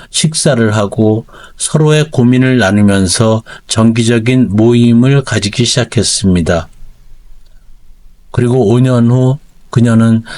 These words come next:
자원봉사 모임의 리더가 되었으며 본인의 경험을 다른 사람들과 나누고 있습니다. 그녀는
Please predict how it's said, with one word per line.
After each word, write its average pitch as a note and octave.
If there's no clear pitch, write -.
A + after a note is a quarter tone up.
자원봉사 B2
모임의 A2
리더가 A#2
되었으며 G#2
본인의 B2
경험을 A2
다른 A#2
사람들과 A2+
나누고 A2
있습니다. F2+
그녀는 C#3